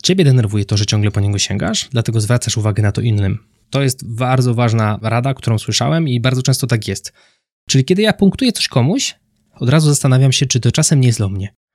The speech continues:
Obserwuję sobie to i tak myślę, być może jest. A kiedy jest, no to staram się coś z tym zrobić, zastanawiać się, dlaczego tak jest, czy to zmienić, czy to zaakceptować, nie?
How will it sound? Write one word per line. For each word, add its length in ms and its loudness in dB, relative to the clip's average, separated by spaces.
Obserwuję 440 0
sobie 240 0
to 180 0
i 260 2
tak 200 -4
myślę, 320 -2
być 320 -4
może 240 0
jest. 220 -4
A 80 -6
kiedy 260 0
jest, 400 -2
no 60 2
to 120 0
staram 280 0
się 340 0
coś 260 -4
z 80 -6
tym 140 0
zrobić, 300 0
zastanawiać 460 -2
się, 340 0
dlaczego 320 0
tak 180 -2
jest, 120 -6
czy 120 -2
to 100 -2
zmienić, 320 0
czy 100 -4
to 100 2
zaakceptować, 800 -2
nie? 140 2